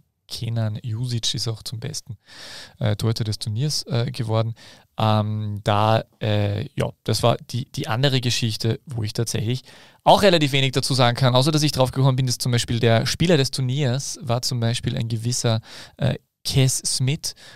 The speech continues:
und der spielt zum Beispiel, äh, in der U achtzehn von Alkmaar und ist mit seiner Mannschaft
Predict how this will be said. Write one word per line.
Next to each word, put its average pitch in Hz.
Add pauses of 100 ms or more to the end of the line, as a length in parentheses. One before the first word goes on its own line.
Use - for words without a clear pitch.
(140)
und 117
der 123
spielt 127
zum 117
Beispiel, 107 (540)
äh, - (160)
in 120
der 113
U 117
achtzehn -
von 110
Alkmaar 113
und 107
ist -
mit -
seiner -
Mannschaft -